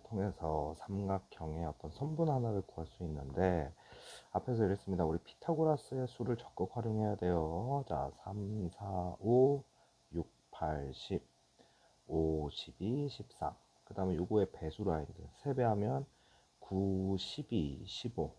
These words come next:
네 배 하면 십이, 십육, 이십.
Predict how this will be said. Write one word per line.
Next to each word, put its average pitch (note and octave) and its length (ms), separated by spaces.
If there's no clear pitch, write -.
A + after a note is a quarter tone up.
네 E2+ 220
배 F2+ 120
하면 F#2+ 500
십이, C3+ 640
십육, A2 540
이십. - 400